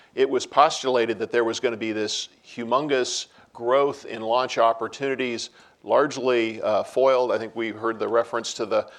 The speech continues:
the crash of the last round of leo, uh, projections about where that was all going. So that actually took down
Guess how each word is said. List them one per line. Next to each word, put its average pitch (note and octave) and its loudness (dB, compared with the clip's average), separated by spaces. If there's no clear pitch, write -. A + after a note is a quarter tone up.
the G2+ -4
crash A#2+ 0
of A2 -6
the - -12
last A2+ 0
round A#2 -2
of G#2+ -6
leo, A#2 0
uh, A2 -4
projections A#2+ -2
about G#2 0
where A2 -2
that A2+ 2
was A2 -8
all G#2+ 2
going. A2+ -4
So B2 2
that D3+ 4
actually D3 2
took C#3 -6
down B2 2